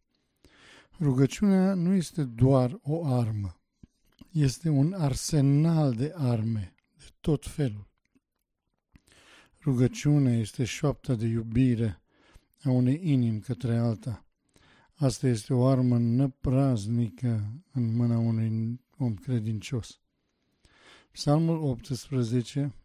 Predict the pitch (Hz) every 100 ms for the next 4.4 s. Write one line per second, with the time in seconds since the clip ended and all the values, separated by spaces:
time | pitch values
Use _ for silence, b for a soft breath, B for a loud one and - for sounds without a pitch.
0 | _ - 135 - 147 143 147 147 139 131
1 | 135 139 156 156 123 127 117 98 117 120
2 | 120 123 113 131 123 120 117 101 101 127
3 | 117 110 107 117 107 - 117 117 113 110
4 | 117 - 120